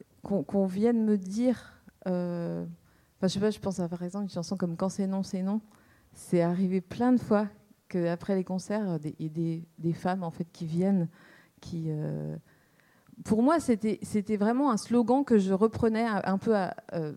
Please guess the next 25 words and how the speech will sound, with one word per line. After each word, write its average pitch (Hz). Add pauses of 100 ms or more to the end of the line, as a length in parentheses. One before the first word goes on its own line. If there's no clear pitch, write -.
dans 190
une 196
chanson. 220
C'était, 180
euh, 160
une 175
ch-, -
une, 185
c'est -
une 180
chanson 190
qui 196
est 180
liée 185
à, 165
à 160
l'affaire 175
D 170
S 185
K, -
à 185
l'affaire 165
Nafissatou 170
Diallo. 175
Et 156